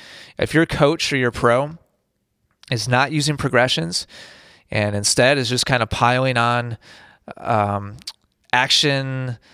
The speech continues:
uh, commands and just feeding you a ton of balls, and it's clear that the, the main priority is activity and action and repetition and just hitting the most balls possible,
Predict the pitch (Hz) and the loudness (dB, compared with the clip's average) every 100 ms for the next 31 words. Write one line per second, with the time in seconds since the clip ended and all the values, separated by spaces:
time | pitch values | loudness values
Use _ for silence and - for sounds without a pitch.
0 | - _ - 113 113 113 143 127 120 147 | -20 _ -2 0 0 0 0 2 2 0
1 | 170 175 - - - - _ - 117 113 | -2 -6 -8 -14 -20 -20 _ -2 0 0
2 | 110 110 107 - - _ - 131 139 - | 0 -2 -4 -8 -16 _ -8 -2 0 0
3 | 143 151 147 147 113 - 147 139 113 113 | -2 0 2 2 2 2 2 2 4 2
4 | 139 170 - _ _ _ _ _ _ _ | 2 -2 -8 _ _ _ _ _ _ _
5 | _ _ _ _ _ _ _ 147 127 123 | _ _ _ _ _ _ _ -4 -2 -2
6 | - 156 139 135 120 131 117 117 123 127 | 0 2 2 2 0 0 -2 0 -2 0
7 | 135 160 156 139 135 123 135 156 170 165 | 0 0 2 2 4 4 2 0 -6 -10
8 | _ _ _ _ _ _ _ - 127 139 | _ _ _ _ _ _ _ -4 0 0
9 | - - 135 160 170 185 - - - - | 0 0 2 2 0 -2 -10 -20 -20 -6
10 | - 117 123 151 - 180 143 120 139 143 | -2 0 2 2 2 2 0 2 2 2
11 | - 175 - 190 143 113 113 139 - 160 | 0 2 2 0 0 -2 -2 -2 2 0
12 | 160 135 131 147 131 135 - 120 139 170 | 0 2 0 2 2 2 2 0 0 0
13 | 180 185 | -2 -4